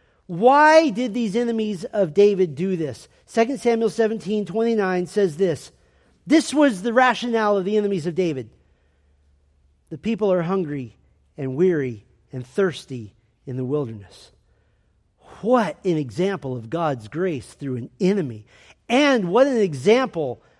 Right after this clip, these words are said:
by one of David's enemies of how to treat an enemy. This is no less stunning than the Good Samaritan, is it? In fact, it was so memorable it was such a grace from God, such a unique occurrence, such a lesson,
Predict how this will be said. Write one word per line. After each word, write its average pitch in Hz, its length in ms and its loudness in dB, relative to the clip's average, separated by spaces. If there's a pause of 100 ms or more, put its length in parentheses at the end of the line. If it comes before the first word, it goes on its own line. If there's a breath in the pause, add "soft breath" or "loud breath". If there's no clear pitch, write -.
(120)
by 156 140 0
one 220 240 4
of 160 160 2
David's 185 480 2
enemies 190 500 0
of 151 100 -4
how 180 180 -2
to 147 100 -2
treat 285 340 2
an 165 140 4
enemy. 127 340 -6 (140)
This 302 220 -2
is 196 100 -4
no 214 280 4
less 185 280 2
stunning 202 420 -2
than 139 160 -4
the 131 60 -6
Good 151 220 -4
Samaritan, 143 560 -10
is 120 140 -10
it? 101 120 -20 (2500)
In 147 80 -10
fact, 202 300 0
it 190 60 0
was 156 140 -6
so 247 360 4
memorable 135 580 -4 (280)
it 185 80 2
was 180 100 2
such 294 440 2
a 240 60 4
grace 202 520 2
from 190 220 -6
God, 185 420 2
such 311 420 2
a 302 60 -2
unique 233 540 0
occurrence, 214 520 -2
such - 320 2
a 269 80 4
lesson, 214 500 2